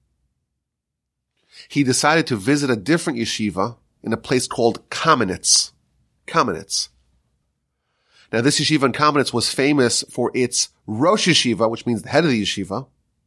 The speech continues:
whose name was Rabbi Baruch Ber, Rabbi Baruch Ber Leibowitz. And if you look at pictures of Rabbi Baruch Ber, you can find some pictures of him.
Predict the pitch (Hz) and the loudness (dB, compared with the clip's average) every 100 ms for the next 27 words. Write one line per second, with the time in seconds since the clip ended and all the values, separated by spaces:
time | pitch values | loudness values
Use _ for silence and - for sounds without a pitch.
0 | _ _ _ _ _ - 120 117 127 127 | _ _ _ _ _ -8 -4 0 0 0
1 | 90 107 117 117 104 98 135 156 165 - | -2 -2 0 0 -4 -2 2 2 0 -2
2 | 104 139 139 98 87 - 101 107 123 139 | -4 0 2 0 -6 -8 -6 -2 2 2
3 | 139 120 117 156 117 82 - - - - | 2 0 2 0 0 -4 -8 -10 -10 -12
4 | _ _ _ _ _ _ _ _ _ _ | _ _ _ _ _ _ _ _ _ _
5 | _ _ _ _ _ _ _ _ _ _ | _ _ _ _ _ _ _ _ _ _
6 | _ _ _ _ _ _ _ _ _ _ | _ _ _ _ _ _ _ _ _ _
7 | _ _ _ _ _ _ _ _ - 110 | _ _ _ _ _ _ _ _ -10 -4
8 | 120 143 151 131 - 135 - 123 101 - | 2 2 2 0 0 -4 0 0 0 -2
9 | - 113 90 98 110 104 - 113 104 92 | 0 0 0 -2 2 2 0 0 0 -2
10 | 101 98 - 107 98 85 92 90 90 | -4 -4 -4 -6 -4 -8 -6 -6 -8